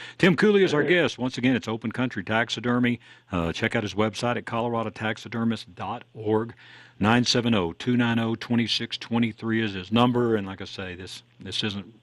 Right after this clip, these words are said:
Speaker 1: really an, an ad for Tim. I just wanted to get some information out. I did drop off my elk to him, uh, first this last week. And, um, and I've seen a lot of Tim's work and, um, being very, um,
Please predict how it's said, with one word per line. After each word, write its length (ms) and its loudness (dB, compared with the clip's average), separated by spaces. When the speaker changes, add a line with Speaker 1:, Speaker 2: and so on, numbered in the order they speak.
Speaker 1:
really 240 -6
an, 80 -10
an 280 -16
ad 360 -4
for 140 0
Tim. 320 0
I 100 0
just 160 0
wanted 120 -6
to 40 -4
get 120 -2
some 120 -4
information 540 0
out. 160 0
I 80 -4
did 200 -8
drop 300 -4
off 180 -4
my 300 4
elk 240 0
to 80 -12
him, 300 -2
uh, 180 0
first 360 0
this 180 0
last 320 0
week. 300 2
And, 340 2
um, 460 2
and 280 -8
I've 140 -10
seen 260 2
a 60 0
lot 160 0
of 80 -10
Tim's 380 -4
work 400 2
and, 260 -2
um, 400 0
being 200 -10
very, 380 -2
um, 340 -12